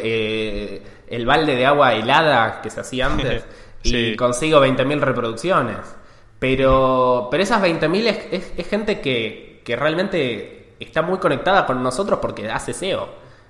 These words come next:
Speaker 1: Entonces, es, es, es co-, esa hipersegmentación de la audiencia,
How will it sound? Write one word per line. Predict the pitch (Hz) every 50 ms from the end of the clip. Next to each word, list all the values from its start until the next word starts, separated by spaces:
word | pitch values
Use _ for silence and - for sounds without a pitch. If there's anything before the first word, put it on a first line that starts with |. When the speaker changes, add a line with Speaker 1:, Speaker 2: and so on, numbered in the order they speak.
| - -
Speaker 1:
Entonces, | - 95 - 131 135 127 - 135 127 123 120 117 - - -
es, | - - - - - -
es, | 135 135 - - -
es | 127 -
co-, | - 151 143 -
esa | 147 - 165 151 143 131 123 123 123 123
hipersegmentación | 127 127 - 120 117 113 - 127 120 117 120 120 117 110 127 117 110 - - - - - 143 151 160 165 160
de | 151 139
la | 127 120
audiencia, | 120 127 135 147 156 165 165 - 170 170 170 175 175